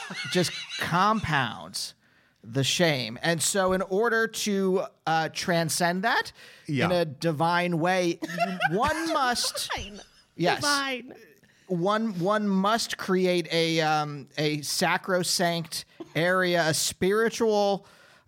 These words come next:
Speaker 2: um, s-, section of the apartment or house or wherever you live
Speaker 3: <laughs>
Speaker 2: in order to commune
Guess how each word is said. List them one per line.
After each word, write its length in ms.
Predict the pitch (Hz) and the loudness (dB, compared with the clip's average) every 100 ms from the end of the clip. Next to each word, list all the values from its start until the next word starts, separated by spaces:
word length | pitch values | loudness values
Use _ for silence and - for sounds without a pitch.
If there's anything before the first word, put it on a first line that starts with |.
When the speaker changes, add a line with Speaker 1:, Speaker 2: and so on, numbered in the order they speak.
| - | -4
Speaker 2:
um, 560 | 165 170 160 156 151 131 | 0 2 2 0 -6 -10
s-, 240 | - - - | -8 -8 -4
section 460 | 151 - 180 - 196 | -2 0 0 2 0
of 120 | 165 | 2
the 100 | 165 | 0
apartment 720 | 143 - 160 156 151 151 - 143 | -2 0 0 0 -2 -2 -4 -4
or 100 | 143 | -2
house 380 | 131 123 135 170 | 0 0 -2 -2
or 100 | 185 | 0
wherever 340 | 214 240 254 | 0 0 0
you 160 | 254 233 | -2 0
live 460 | 175 147 147 - - _ - | 2 2 -2 -6 -20 _ -8
Speaker 3:
<laughs> 80 | 247 - - - - | -8 -10 -20 -16 -2
Speaker 2:
in 160 | 196 196 | -2 0
order 360 | 196 208 208 202 | 0 2 4 2
to 300 | - 208 185 | 0 0 0
commune 920 | - 202 170 180 190 185 160 156 | 0 0 2 2 4 4 2 0